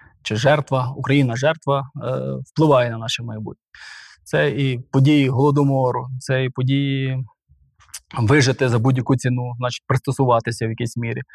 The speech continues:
От. І народилося ціле покоління пристосуванців, тих людей, які хочуть вижити і можуть піти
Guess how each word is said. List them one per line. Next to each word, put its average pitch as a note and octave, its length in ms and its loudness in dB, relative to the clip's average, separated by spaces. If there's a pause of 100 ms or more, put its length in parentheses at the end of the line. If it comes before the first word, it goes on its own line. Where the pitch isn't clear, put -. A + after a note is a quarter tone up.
(480)
От. B2+ 280 -2 (300)
І B2+ 220 -4 (360)
народилося D3 500 0
ціле D#3+ 240 2
покоління C#3+ 640 -2 (480)
пристосуванців, C3+ 840 -2
тих - 260 -4
людей, C3 300 -2
які C3+ 340 -6 (100)
хочуть C3 320 -4
вижити D3+ 420 0 (720)
і D3 100 0
можуть C3 320 2
піти C3+ 380 0